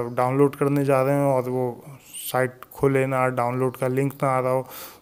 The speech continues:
तो उसके लिए आपको सबसे पहले एंटीवायरस का जो आपने डाउनलोड किया हुआ है, अगर इंस्टॉल किया हुआ है आपने, तो उसको थोड़ा सा डिसेबल करना पड़ेगा। इसमें कोई वायरस नहीं है, लेकिन फिर भी एहतियातन ये है कि आप उसको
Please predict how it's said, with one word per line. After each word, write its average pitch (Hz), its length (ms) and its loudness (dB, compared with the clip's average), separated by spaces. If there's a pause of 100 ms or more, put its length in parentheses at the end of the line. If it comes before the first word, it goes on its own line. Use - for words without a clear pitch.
(100)
तो 135 120 2
उसके 160 260 -2
लिए 160 200 2
आपको 160 300 2
सबसे 139 320 -4
पहले 143 260 0 (920)
एंटीवायरस 147 920 0 (640)
का 139 80 2
जो 135 180 0
आपने 135 480 0
डाउनलोड 131 640 -2
किया 139 220 0
हुआ 135 160 4
है, 131 60 2
अगर 135 180 0
इंस्टॉल 131 420 0
किया 135 200 2
हुआ 131 100 2
है 127 60 2
आपने, 147 260 -4 (420)
तो - 160 -10
उसको 175 280 0
थोड़ा 156 220 4
सा 160 140 2
डिसेबल 139 420 2
करना 139 260 0
पड़ेगा। 147 280 2
इसमें 156 360 0
कोई 151 100 8
वायरस 135 400 4
नहीं 156 160 4
है, 160 140 -4 (440)
लेकिन 131 280 -4
फिर 151 200 2
भी 156 140 2
एहतियातन 143 580 -2
ये 139 140 0
है 151 140 -6 (400)
कि 139 60 0
आप 123 160 0
उसको 151 340 -6